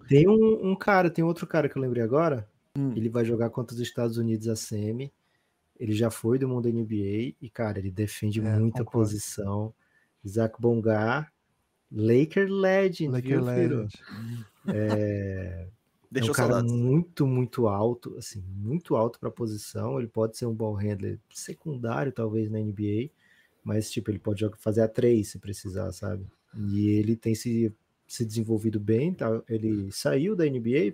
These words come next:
Speaker 1: pra ver se ele jogava, né? Porque ele não jogou nem no Lakers, nem no Washington. Teve uma passagem bem rápida pelo Toronto, se eu não me engano.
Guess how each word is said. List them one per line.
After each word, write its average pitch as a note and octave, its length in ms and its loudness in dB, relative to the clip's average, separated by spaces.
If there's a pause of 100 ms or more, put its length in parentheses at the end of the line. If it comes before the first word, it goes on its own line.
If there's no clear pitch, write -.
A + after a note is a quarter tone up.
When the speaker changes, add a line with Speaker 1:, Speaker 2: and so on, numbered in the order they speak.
Speaker 1:
pra G3 140 -4
ver F#3 120 -4
se F#3 120 -8
ele G3+ 100 -6
jogava, D#3 540 2
né? G#2+ 120 -4 (540)
Porque - 180 -6
ele A#2 80 -2
não A#2+ 80 0
jogou A2+ 260 4
nem A2+ 120 4
no A2 100 2
Lakers, A#2 440 0
nem G#2+ 140 -4
no G#2 120 -4 (240)
Washington. A2+ 720 -4
Teve G#2 200 -10
uma A2 60 -6
passagem A2+ 560 -10
bem B2+ 140 -6
rápida B2 280 -4
pelo A#2+ 180 -4
Toronto, A#2+ 500 0
se - 120 -12
eu A#2+ 40 -6
não A2+ 80 -4
me A2 80 -2
engano. A#2+ 340 0